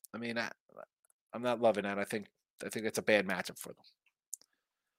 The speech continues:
Oral Roberts is a team I bet today covering. Although, honestly, at, at this point, I, I really don't like it. I think Duke is gonna go on a little run here.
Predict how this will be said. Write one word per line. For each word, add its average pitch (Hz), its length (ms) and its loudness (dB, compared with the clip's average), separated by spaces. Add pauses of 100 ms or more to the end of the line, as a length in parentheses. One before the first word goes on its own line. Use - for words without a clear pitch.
(280)
Oral 147 240 12
Roberts 135 420 12
is 120 100 -2
a 110 40 -4
team 135 220 4
I 113 60 8
bet 110 200 6
today 113 340 4
covering. 120 520 8 (640)
Although, 135 220 10
honestly, 165 560 8
at, 120 180 -2
at 123 140 2
this 160 140 6
point, 143 260 8
I, 120 120 6
I - 20 6
really 147 300 8
don't 147 180 8
like 156 220 8
it. 107 120 0
I 107 120 6
think 110 240 -4
Duke 131 240 2
is 123 120 0
gonna 123 160 0
go 120 80 0
on 120 140 4
a 117 60 0
little 117 180 4
run 113 200 4
here. 85 240 -8